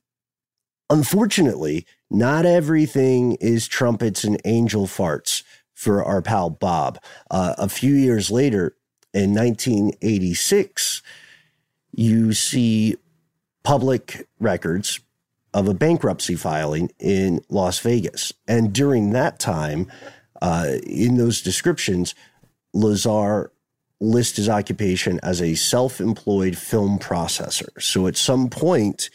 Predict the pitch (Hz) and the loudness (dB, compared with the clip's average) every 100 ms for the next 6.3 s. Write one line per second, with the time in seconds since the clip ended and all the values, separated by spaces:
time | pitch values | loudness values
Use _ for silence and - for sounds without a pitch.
0 | - _ - 120 107 - 120 104 - 101 | -18 _ -4 -2 0 0 0 0 -4 -2
1 | 110 85 - - - - _ - 87 104 | 0 0 -4 -8 -8 -8 _ -6 -4 0
2 | 98 - 104 87 73 - - - - _ | 0 2 0 0 -4 -8 -6 -6 -8 _
3 | - - - _ - 101 98 113 120 127 | -20 -20 -20 _ 0 0 0 0 2 4
4 | 143 165 - _ _ _ _ _ 117 123 | 4 2 0 _ _ _ _ _ 2 2
5 | 113 - 110 117 139 139 165 143 104 - | 2 0 0 0 0 0 0 0 -2 -2
6 | 85 104 - | -4 -2 -4